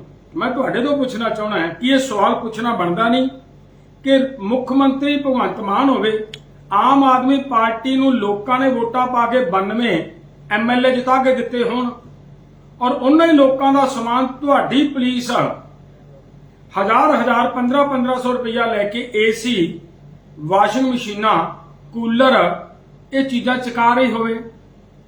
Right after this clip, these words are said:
ਇਹ ਚੁਕਾਈਆਂ ਗਈਆਂ, ਫਰਿੱਜਾਂ ਚੁਕਾਈਆਂ ਗਈਆਂ, even ਕਿ ਗੈਸ ਚੁੱਲ੍ਹੇ ਚੁਕਾਏ ਗਏ,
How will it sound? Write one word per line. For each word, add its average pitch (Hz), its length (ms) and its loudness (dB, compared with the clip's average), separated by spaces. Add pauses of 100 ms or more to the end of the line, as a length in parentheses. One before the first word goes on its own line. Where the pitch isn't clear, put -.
(1120)
ਇਹ 240 140 -2
ਚੁਕਾਈਆਂ 285 420 2
ਗਈਆਂ, 226 320 2 (1300)
ਫਰਿੱਜਾਂ 240 440 0
ਚੁਕਾਈਆਂ 277 400 2
ਗਈਆਂ, 220 280 -2
even 277 640 2
ਕਿ 294 340 4 (1400)
ਗੈਸ 262 380 2
ਚੁੱਲ੍ਹੇ 339 300 -2
ਚੁਕਾਏ 247 420 0
ਗਏ, 285 520 2